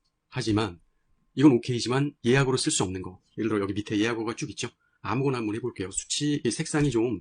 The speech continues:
다르게 나와요. 벌써 요 색으로 나오죠. 흰색으로 안 나오고.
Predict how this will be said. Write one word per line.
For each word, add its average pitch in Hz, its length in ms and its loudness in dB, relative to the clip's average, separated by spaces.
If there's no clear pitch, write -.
다르게 110 280 -2
나와요. 90 300 -6
벌써 127 380 -4
요 127 80 2
색으로 135 240 0
나오죠. 92 180 -4
흰색으로 147 420 -2
안 87 80 -8
나오고. 90 320 -14